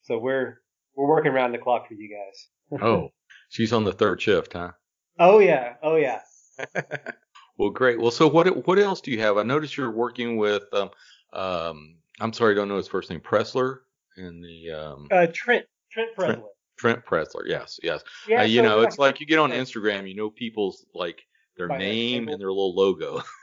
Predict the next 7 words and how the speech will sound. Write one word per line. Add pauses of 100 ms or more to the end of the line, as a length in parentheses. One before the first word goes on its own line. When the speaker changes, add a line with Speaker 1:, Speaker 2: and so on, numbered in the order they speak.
(160)
Speaker 2:
<laughs>
Speaker 1:
<laughs> (1400)
Yeah, (100)
you
know,
I
started